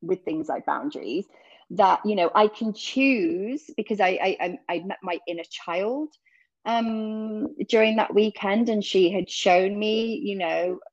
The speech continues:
I had expected my inner child to be really, really angry and upset because, you know, upset about the childhood that she'd had. And, you know, when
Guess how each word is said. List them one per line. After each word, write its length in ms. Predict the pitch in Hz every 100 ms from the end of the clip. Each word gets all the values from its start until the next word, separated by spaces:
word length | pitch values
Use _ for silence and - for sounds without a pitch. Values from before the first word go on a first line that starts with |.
| -
I 120 | 202 220
had 160 | 214
expected 440 | 208 - 185 - 190
my 140 | 180
inner 180 | 175 170
child 400 | - 233 214 190
to 100 | -
be 180 | 165 160 156
really, 220 | 170 165
really 240 | 156 156
angry 380 | 160 190 196 156
and 100 | 151
upset 400 | 151 _ 220 170 -
because, 460 | 151 - 156 151 _ - _ -
you 80 |
know, 360 | - 139 156 - 185
upset 360 | - - 175
about 240 | 165 131 151
the 100 | -
childhood 480 | 180 185 180 170 -
that 120 | 151 -
she'd 280 | - 147 -
had. 340 | 190 170 139 139
And, 240 | 143 151 160
you 60 |
know, 180 | 151 156
when 280 | 151 151